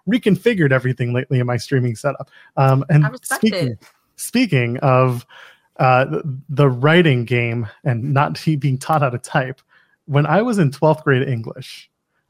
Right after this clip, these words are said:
Speaker 1: I had a teacher who came out of retirement to teach our class because they didn't have the teacher, or the teacher that they were supposed to have, uh, d-,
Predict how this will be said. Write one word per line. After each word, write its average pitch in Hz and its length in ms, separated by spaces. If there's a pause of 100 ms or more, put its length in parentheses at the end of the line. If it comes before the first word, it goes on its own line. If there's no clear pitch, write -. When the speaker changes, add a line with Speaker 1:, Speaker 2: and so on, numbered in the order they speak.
(160)
Speaker 1:
I 165 140
had 175 280
a 135 200
teacher 135 440
who 127 180
came 175 320
out 151 180
of 135 140
retirement 135 720
to 147 100
teach 147 240
our 123 80
class 180 400
because 131 340 (320)
they 135 80
didn't 123 200
have 196 220
the 185 60
teacher, 180 480
or 131 240
the 127 80
teacher 147 280
that 123 160
they 120 100
were 117 100
supposed 165 220
to 180 80
have, 147 340
uh, 123 240
d-, 131 240